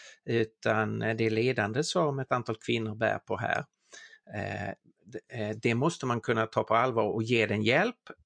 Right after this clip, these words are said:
eh, och den upprättelse, eh, s-, som man nu kan göra. Eh, så därför så får man inte sopa sånt här under mattan. Det är ju det som i väldigt många sammanhang har skett tidigare, eh,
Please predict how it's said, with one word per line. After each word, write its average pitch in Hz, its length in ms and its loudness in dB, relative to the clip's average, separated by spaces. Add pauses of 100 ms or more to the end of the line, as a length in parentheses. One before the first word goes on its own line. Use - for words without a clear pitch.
eh, 98 540 -4 (220)
och 117 120 0
den 110 160 2
upprättelse, 98 640 -2 (760)
eh, 95 240 -12
s-, - 180 -12
som 110 180 -2
man 107 80 2
nu 101 80 0
kan 98 240 0
göra. 101 360 -2 (320)
Eh, 107 140 -10
så - 140 -2
därför 107 280 2
så 139 180 -2
får 123 200 0
man 107 180 2
inte 143 480 -2
sopa 143 320 -2
sånt 110 180 -4
här 104 120 2
under 101 200 -4
mattan. 101 360 -4
Det 113 60 2
är - 20 2
ju 127 60 2
det 143 160 2
som 113 260 0 (440)
i 123 100 0
väldigt 131 360 2
många 185 220 2
sammanhang 104 400 2
har 92 100 -4
skett - 340 2
tidigare, 120 600 -2 (880)
eh, 107 140 -2